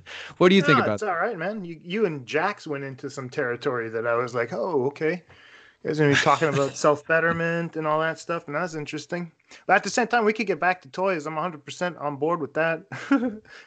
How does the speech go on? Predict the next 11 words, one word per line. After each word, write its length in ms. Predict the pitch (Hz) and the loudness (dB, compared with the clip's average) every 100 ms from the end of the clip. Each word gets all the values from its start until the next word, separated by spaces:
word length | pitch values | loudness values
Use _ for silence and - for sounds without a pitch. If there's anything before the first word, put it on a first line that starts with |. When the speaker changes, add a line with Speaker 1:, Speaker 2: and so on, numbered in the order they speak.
| - | -8
Speaker 1:
Okay. 340 | 104 95 92 - _ | -4 -2 -4 -8 _
Sorry, 320 | - 107 101 | 0 2 2
man. 220 | 101 98 - _ _ _ - | 0 -4 -8 _ _ _ 0
Speaker 2:
No, 300 | 262 269 208 | 4 6 6
don't 220 | 226 233 | 4 2
apologize. 500 | - 202 220 180 139 | 2 2 4 4 2
This 160 | 208 | -2
is 160 | 220 160 | -6 -2
really 220 | 196 214 | 2 2
good 220 | 160 156 | 0 -4
stuff. 380 | 131 - 214 - | -2 2 2 0